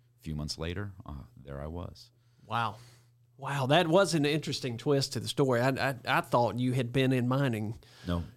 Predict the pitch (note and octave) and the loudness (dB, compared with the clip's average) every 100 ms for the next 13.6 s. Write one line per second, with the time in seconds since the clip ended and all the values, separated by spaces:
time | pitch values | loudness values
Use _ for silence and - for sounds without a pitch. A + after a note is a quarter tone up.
0 | - B2 A2+ C#3 B2 C#3 B2 B2+ D3 C#3+ | -4 -2 2 0 0 0 0 2 2 2
1 | - - C3+ C3 A#2 - C3 A#2+ A#2 A#2+ | 0 2 2 2 0 2 2 2 -2 -2
2 | B2+ A#2+ C#3 C3 C3 A#2+ B2+ G2+ - B2+ | -2 0 2 2 2 2 0 0 2 2
3 | C3+ - A2+ A2 - - D2+ B2+ E2+ F2 | 2 0 -2 -4 -6 -2 -2 0 0 -2
4 | - A2+ D3 C#3 G#2 F2 D2+ A2 A2+ - | -4 -8 -4 -2 -2 -2 2 2 2 2
5 | G#2 F2 A2+ A2 G#2 F#2 G#2+ A2+ A#2+ B2 | 0 2 2 2 0 -2 0 0 0 0
6 | B2 B2 G2+ D2+ F2 E2 D2 G2 G2 A2+ | 0 -4 -6 -2 0 2 2 0 0 -2
7 | A#2 B2 A#2 F#2+ - - - A#2 G#2 G#2+ | 0 0 0 -6 -8 -10 -6 -2 2 2
8 | F2 D#2+ D2+ - F2 - G2+ F2+ E2 E2 | 2 0 -6 -14 -14 -6 -2 0 0 0
9 | D#2+ D2 E2 D#2+ - D2+ C#2 E2+ D#2+ E2 | 0 -2 -4 -6 -8 -6 -4 -4 -2 -2
10 | D2 - F#2+ F2 - F#2+ F2+ E2+ D#2+ - | -2 -2 -2 -6 -4 -2 0 0 -4 -16
11 | _ _ E2+ D#2 D2 F2 F2+ - C#2+ - | _ _ -6 -4 -2 -2 -2 -4 -12 -10
12 | C#2+ C2 D#2 E2+ F2 D#2+ D#2+ D#2 D#2 C#2+ | -10 -8 -6 -4 -4 -4 -4 -4 -4 -4
13 | D2 C#2+ D#2+ - D2+ C2+ | -6 -4 -6 -6 -8 -10